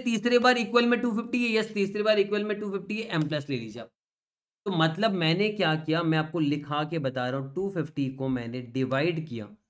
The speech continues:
वन पॉइंट वन थ्री से। पहला इक्वल में तो कुछ है ही नहीं, तो एम प्लस आएगा नहीं। दूसरे वाला इक्वल को मैं प्लस में रख रहा हूँ, तो दूसरे वाला वैल्यू है,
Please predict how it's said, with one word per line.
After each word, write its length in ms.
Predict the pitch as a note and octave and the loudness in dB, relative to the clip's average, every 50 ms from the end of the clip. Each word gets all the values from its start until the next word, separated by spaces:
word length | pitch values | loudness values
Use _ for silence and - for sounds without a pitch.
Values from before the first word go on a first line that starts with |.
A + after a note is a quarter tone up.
| _ _ _ _ _ _ _ - | _ _ _ _ _ _ _ -6
वन 340 | B2 C3 D3+ D#3+ E3 E3+ D#3+ D#3+ | -2 0 2 2 2 2 0 -2
पॉइंट 260 | E3 D#3+ D#3+ D#3 B2+ | 0 2 2 2 2
वन 180 | B2+ A#2+ A#2 | 0 -2 -4
थ्री 220 | G#2 G#2+ A2 G#2 G2 | -6 -8 -8 -10 -10
से। 140 | G2+ G#2 - - _ _ _ _ _ _ _ _ _ - | -10 -14 -18 -20 _ _ _ _ _ _ _ _ _ -4
पहला 260 | D#3 D3 D3+ E3+ F#3 F#3 | -2 2 4 4 4 4
इक्वल 300 | E3+ D#3 D#3+ E3 D#3 D3+ | 2 2 0 0 0 0
में 120 | D#3 D#3+ D#3+ | 0 -2 -4
तो 80 | E3+ | -4
कुछ 180 | E3 F3 - - | -6 -8 -8 -4
है 60 | D#3+ | -4
ही 80 | E3 F3+ | -4 -4
नहीं, 140 | F3+ E3 D#3+ - _ _ _ _ _ _ _ _ _ - | -4 -8 -10 -12 _ _ _ _ _ _ _ _ _ -6
तो 60 | D#3 D3 | -4 0
एम 120 | C#3 C3 | 0 0
प्लस 220 | C3 C#3 C#3 C3+ | 0 -2 -2 0
आएगा 260 | D#3 D3+ D#3+ F3 F3+ F3+ | 0 2 2 2 2 2
नहीं। 160 | F3 E3 D#3+ - _ _ _ _ - B2 | 0 -2 -4 -8 _ _ _ _ -6 0
दूसरे 400 | D3+ F3+ G3 F#3+ G3+ A3 A#3+ A#3+ | 2 2 2 2 2 2 2 4
वाला 220 | A3 G3+ F3+ F3 F#3 F#3 F3 | 4 4 4 2 2 0 0
इक्वल 340 | D#3 D3+ D3+ D3+ D3+ D3 D3 | -2 -2 0 0 0 0 0
को 140 | D3 E3 | 0 0
मैं 200 | D#3+ E3 F3+ E3 | 0 0 0 -2
प्लस 260 | D#3+ C#3+ C3+ B2+ - C3+ | -4 -6 -6 -4 -4 -4
में 120 | B2+ A#2+ | -4 -4
रख 200 | G#2+ F#2+ _ - | -6 -10 _ -18
रहा 60 | - | -20
हूँ, 60 | - _ _ _ _ _ _ - - | -20 _ _ _ _ _ _ -8 -6
तो 60 | D3+ | -4
दूसरे 340 | D3 E3+ F3+ E3 G3+ G#3+ G#3+ | -4 -2 -4 -2 0 0 2
वाला 240 | G3 E3+ D#3+ D#3+ D#3+ | 2 4 4 4 4
वैल्यू 380 | C#3+ C3 B2 A#2+ A#2+ A#2+ G#2+ | 4 2 2 0 0 -2 -6
है, 120 | G#2 - | -8 -12